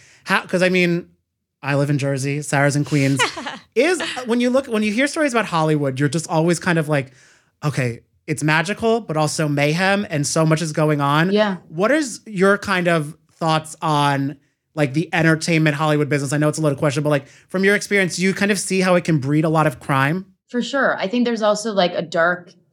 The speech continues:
Speaker 3: energy that you can feel around, like, these kind of old Hollywood homes even.
Speaker 1: Oh.
Speaker 2: Ooh.
Speaker 3: I mean, you know, like, the Black Dahlia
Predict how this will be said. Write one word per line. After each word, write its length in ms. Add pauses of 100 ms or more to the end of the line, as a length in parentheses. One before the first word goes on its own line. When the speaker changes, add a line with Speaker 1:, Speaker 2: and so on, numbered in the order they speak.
(180)
Speaker 3:
energy 500
that 140
you 140
can 160
feel 760 (440)
around, 500
like, 200
these 220
kind 200
of 120
old 200
Hollywood 460
homes 460
even. 480 (180)
Speaker 1:
Oh. 140 (260)
Speaker 2:
Ooh. 280
Speaker 3:
I 40
mean, 380
you 140
know, 200
like, 200
the 80
Black 400
Dahlia 760